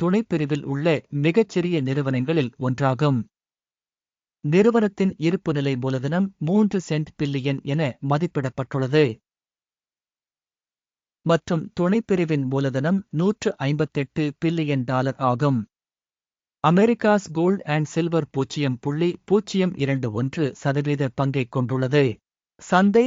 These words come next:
மற்றும் புத்தக மதிப்பின் பங்குகளை ஒப்பிடுகையில் பின்வருவனவற்றை காண்கிறோம். ஆக்கிரமிக்கப்பட்ட பங்கு அமெரிக்காஸ் கோல்ட் and சில்வர்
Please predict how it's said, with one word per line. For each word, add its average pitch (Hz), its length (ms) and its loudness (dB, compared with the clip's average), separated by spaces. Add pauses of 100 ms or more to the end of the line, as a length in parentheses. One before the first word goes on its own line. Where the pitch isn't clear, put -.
(120)
மற்றும் 147 420 -2
புத்தக 180 480 0
மதிப்பின் 147 480 -2
பங்குகளை 143 520 0
ஒப்பிடுகையில் 139 680 -2 (340)
பின்வருவனவற்றை 156 800 2 (100)
காண்கிறோம். 135 540 2 (1000)
ஆக்கிரமிக்கப்பட்ட 185 1000 2 (220)
பங்கு 156 280 0 (160)
அமெரிக்காஸ் 135 640 0
கோல்ட் 175 280 0 (200)
and 156 160 0
சில்வர் 165 480 0